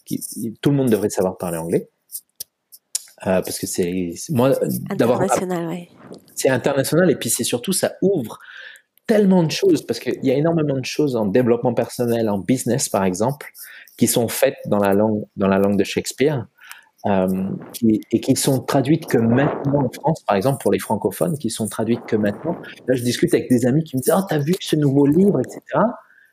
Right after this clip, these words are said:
Speaker 1: Et je m'aperçois, « Ouais, t'es en train de lire un livre qui est sorti dans les années soixante-dix aux États-Unis. » Tu, tu,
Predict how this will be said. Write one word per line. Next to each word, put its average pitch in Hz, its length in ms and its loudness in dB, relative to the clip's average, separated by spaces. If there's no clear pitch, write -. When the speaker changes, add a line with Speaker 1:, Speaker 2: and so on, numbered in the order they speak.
Speaker 1:
Et 117 80 2
je 120 80 0
m'aperçois, « 123 440 0
Ouais, 120 260 0
t'es 107 140 -2
en 104 60 0
train 113 160 -4
de 113 60 0
lire 113 160 0
un 107 60 0
livre 147 300 2
qui - 100 2
est - 20 -2
sorti - 420 -2
dans 127 80 0
les 104 140 0
années 107 160 2
soixante-dix 113 580 0
aux 113 40 6
États-Unis. » 110 640 2
Tu, 139 240 2
tu, - 240 0